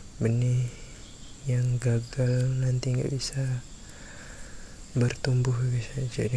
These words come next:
nggak apa-apa, kita tanam terlebih dahulu. Oke guys, kita buat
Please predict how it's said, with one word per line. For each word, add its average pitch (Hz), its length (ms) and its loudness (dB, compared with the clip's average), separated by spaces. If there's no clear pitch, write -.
nggak 120 160 0
apa-apa, 127 320 0
kita 127 320 -6
tanam 123 400 0
terlebih 123 400 -2
dahulu. 131 480 0
Oke 131 240 2
guys, 139 160 0
kita 135 240 -2
buat 131 240 0